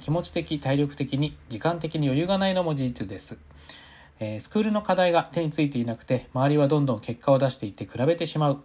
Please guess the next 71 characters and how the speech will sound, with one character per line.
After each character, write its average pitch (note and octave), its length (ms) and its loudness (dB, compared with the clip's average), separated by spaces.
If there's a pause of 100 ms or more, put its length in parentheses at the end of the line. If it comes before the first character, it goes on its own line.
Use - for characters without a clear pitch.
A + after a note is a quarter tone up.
か C#3 160 -2
っ B2+ 60 -2 (100)
こ、 A#2 200 -2 (280)
で C#3+ 100 2
き C#3 80 -6
て B2 120 0
い A#2 40 4
る A#2 80 -4
こ - 120 -6
と - 100 -12
に G#2 80 -8
フ C#3 160 0
ォ C#3+ 40 0
ー C#3 40 -4
カ B2 80 -4
ス A#2 120 -12
す - 120 -6
れ D3+ 100 4
ば C#3+ 180 0
い E3+ 120 -2
い F3 60 -6
の D#3 100 -2
に、 D3+ 160 0 (180)
か A#2+ 120 -8
っ - 40 -10
こ - 120 -14
閉 - 120 -16
じ。 C3+ 220 -8 (720)
ス - 100 -14
ク F#3+ 120 -4
ー - 20 -6
ル F3+ 100 -2
で F3 100 2
も C#3+ 140 2
ミ C3 200 0
ー - 20 -18
テ D#3+ 60 0
ィ D3+ 60 2
ン - 20 2
グ D#3 80 2
な D3+ 100 2
ど A#2 140 -2
で、 C#3 260 0 (320)
え A2 140 -6
ー、 G#2 40 -8
Zoom F#3 240 -2
で F#3+ 140 -4
お C3+ 60 -6
話 D3 260 -2
し - 40 -8
し - 20 -14
て C#3+ 100 0
い C#3+ 60 6
る C#3 60 0
と、 C#3+ 280 0 (160)
周 F#3+ 240 2
り - 20 0
の G#3 120 0
人 G3 180 -2
が A2+ 180 -2
結 A#2+ 180 -8
果 F#3 140 2
出 F#3+ 120 0
し - 60 -12
て D3 100 0
い - 20 2
る A2+ 80 -2
の G#2 100 -8
を - 20 -16
見 G2 100 -18
て、 - 180 -18